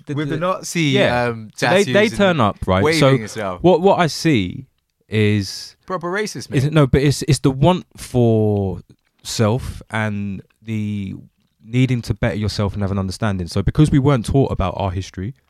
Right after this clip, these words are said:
Speaker 2: Mm-hmm.
Speaker 1: and ourselves in school,
Speaker 2: Mm-hmm.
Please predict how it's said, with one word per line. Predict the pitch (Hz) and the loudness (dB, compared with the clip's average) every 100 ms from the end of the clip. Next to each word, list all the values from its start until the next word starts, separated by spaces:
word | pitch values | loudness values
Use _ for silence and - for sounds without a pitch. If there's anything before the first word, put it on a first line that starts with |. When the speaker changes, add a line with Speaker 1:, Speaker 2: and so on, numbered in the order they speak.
| - | -16
Speaker 2:
Mm-hmm. | 110 139 _ _ _ _ _ | -14 -14 _ _ _ _ _
Speaker 1:
and | 117 110 | -8 -6
ourselves | 98 - 95 123 - _ _ _ _ - | -4 -2 -2 -4 -10 _ _ _ _ -4
in | 127 104 | -2 -2
school, | - 92 92 123 _ - | -2 0 0 -2 _ -18
Speaker 2:
Mm-hmm. | 110 | -12